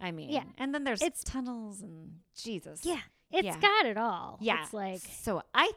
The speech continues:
Speaker 1: thank you, Tammy, because
Speaker 2: Oof.
Speaker 1: probably would not have found that if, when I'm s-, Googling founding mothers ghosts.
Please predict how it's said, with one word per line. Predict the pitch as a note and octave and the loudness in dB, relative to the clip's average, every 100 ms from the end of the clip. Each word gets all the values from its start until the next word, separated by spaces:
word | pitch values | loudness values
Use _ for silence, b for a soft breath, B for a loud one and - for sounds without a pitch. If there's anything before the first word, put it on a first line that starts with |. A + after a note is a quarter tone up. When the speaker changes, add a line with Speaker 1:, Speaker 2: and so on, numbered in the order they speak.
| - | 0
Speaker 1:
thank | A#3 B3 - | 0 0 -4
you, | F3 F#3+ E3+ | -4 -2 -2
Tammy, | F3+ D#3 D#3+ E3 | -4 -6 -6 -6
because | F3 F#3 E3 - | -4 -6 -6 -6
Speaker 2:
Oof. | A#3+ A#3 - - | -4 -4 -6 -8
Speaker 1:
probably | - E5 F5 E5 E5 A#4+ A#3+ | 4 6 6 4 2 4 8
would | C4+ | 8
not | A3 A3 G#3+ | 8 4 6
have | G3+ G3+ | 4 4
found | F#3+ F3 E3+ F3 | 2 2 -2 -6
that | F3 E3 E3+ - | -2 0 0 -2
if, | - F#3+ | -4 0
when | G3 | 0
I'm | F#3+ F#3+ | -2 -6
s-, | - - - - | -12 -16 -14 2
Googling | B3+ B3+ B3+ A3+ A3+ A3+ b b b b - | 4 6 6 6 4 2 b b b b 6
founding | C#4+ D#4 E4+ E4 F4 F4 D#4 | 6 6 2 -2 -4 -4 0
mothers | D4+ D4 D4 C#4+ C4+ A3 | 0 2 0 0 -2 -6
ghosts. | F3+ B3 A#3 G3 F3 - - - - | 0 4 4 4 -2 -6 -6 -2 -2